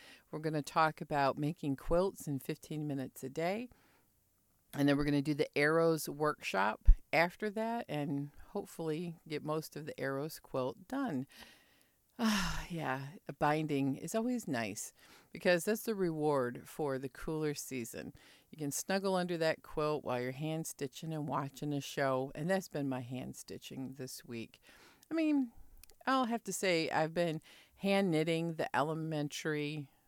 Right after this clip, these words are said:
shawl, and I've been hand stitching some hexagons, but this week the focus has been binding. And when I went through the stack,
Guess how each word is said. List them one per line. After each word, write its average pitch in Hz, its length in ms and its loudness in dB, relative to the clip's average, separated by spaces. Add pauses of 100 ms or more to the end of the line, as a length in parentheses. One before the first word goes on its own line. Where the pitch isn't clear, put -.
(280)
shawl, 135 680 0 (580)
and 135 680 2
I've 123 360 -2 (120)
been 131 520 -4 (100)
hand 160 240 0
stitching 156 480 -4
some 147 400 -2
hexagons, 147 720 -2
but - 180 -12
this - 260 -2
week 160 320 -6
the 143 60 -10
focus 131 640 -4 (120)
has 139 180 -8
been 117 420 0 (580)
binding. 131 800 2 (120)
And 190 300 -2
when 214 200 0
I 247 60 2
went 254 220 0
through 269 240 -8
the 254 100 -6
stack, 262 460 -6